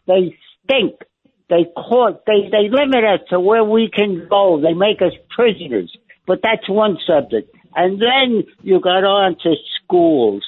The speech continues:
Oh, my God, school unions. My, my dear wife, I, I lost her five years ago, but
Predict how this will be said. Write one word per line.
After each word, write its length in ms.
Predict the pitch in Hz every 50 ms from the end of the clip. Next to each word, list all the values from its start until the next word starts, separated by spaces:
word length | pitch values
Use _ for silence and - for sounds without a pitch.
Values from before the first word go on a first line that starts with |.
| - -
Oh, 320 | - 165 175 170 170 165 156
my 320 | 151 156 151 151 147 143
God, 420 | 135 - 143 147 147 143 139 139 139 - - -
school 420 | - 170 165 165 170 170 165 160
unions. 640 | 156 151 151 147 139 131 120 117 117 113 104 92 90 - - - - - - - _ _
My, 280 | - 139 151 165 180 202 190 170
my 240 | 160 165 196 214 214
dear 340 | 196 156 190 208 220 226 220
wife, 420 | 208 196 185 156 151 156 156 156 - -
I, 220 | 160 151 151 151 160 156 -
I 140 | 151 147 156
lost 360 | 156 151 156 175 165 156 - -
her 200 | 180 175 170 156 - _ _ _ _ _ _ _ _ - - _ _ _ _ -
five 300 | - 147 165 180 170 147
years 320 | 156 160 151 147 131 117
ago, 260 | 135 - - 117 113 101
but 140 | 117 120